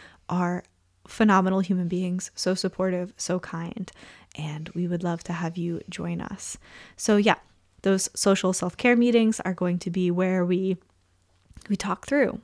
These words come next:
what we're focusing on and how it's going. And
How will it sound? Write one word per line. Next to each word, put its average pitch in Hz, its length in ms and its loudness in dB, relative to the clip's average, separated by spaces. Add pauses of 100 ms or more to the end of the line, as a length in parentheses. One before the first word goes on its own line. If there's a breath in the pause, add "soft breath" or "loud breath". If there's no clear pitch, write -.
what - 160 -4
we're 190 80 -4
focusing 180 520 -4
on 180 340 -6
and 180 340 -6 (260 loud breath)
how 185 240 0
it's - 160 -6
going. 170 420 -2 (380 loud breath)
And 175 500 -2